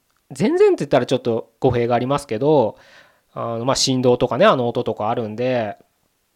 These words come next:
削られてるって意識はありますし、なんか、うん、多少のね、なんか、チクチクって表現ではないんですけど、あ、削ってるなーっていうのはあるんですけど、あの、歯医者の常套句、「痛かったら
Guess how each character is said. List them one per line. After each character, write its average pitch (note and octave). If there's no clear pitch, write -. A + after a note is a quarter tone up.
削 A#2
ら A#2
れ A2+
て B2
る D3+
っ -
て -
意 A#2
識 -
は G#2
あ G2+
り A2+
ま B2
す -
し、 F#3
な F3
ん D#3+
か、 G#2
う D3+
ん、 C#3
多 E3+
少 B3+
の B3
ね、 C4
な D3
ん -
か、 -
チ -
ク F4
チ -
ク E4+
っ -
て D#3+
表 C#3
現 C3
で C3
は A#2
な A#2+
い B2+
ん A2+
で G#2
す -
け A#2
ど、 A2
あ、 A#2
削 C#3
っ D#3+
て -
る E3+
な F#3
ー G3
っ G3
て C#3
い B2
う -
の G#2+
は A2
あ B2+
る C3
ん G#2+
で F#2
す -
け A2
ど、 B2
あ E3
の、 D#3
歯 G3
医 F3+
者 D#3
の A#2+
常 C#3+
套 C#3
句、 A2+
「痛 A3+
か A3+
っ A3+
た C#3+
ら A#2+